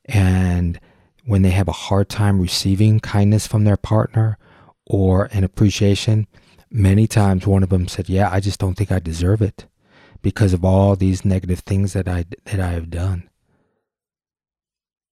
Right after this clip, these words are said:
But let me tell you this, everyone is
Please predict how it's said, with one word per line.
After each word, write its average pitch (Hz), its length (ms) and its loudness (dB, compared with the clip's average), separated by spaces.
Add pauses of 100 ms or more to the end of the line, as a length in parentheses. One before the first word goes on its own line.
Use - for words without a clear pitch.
(120)
But 120 280 -2 (420)
let 117 240 6
me 113 80 6
tell 104 200 2
you 98 100 4
this, 87 420 -4 (800)
everyone 92 880 2 (600)
is 90 580 0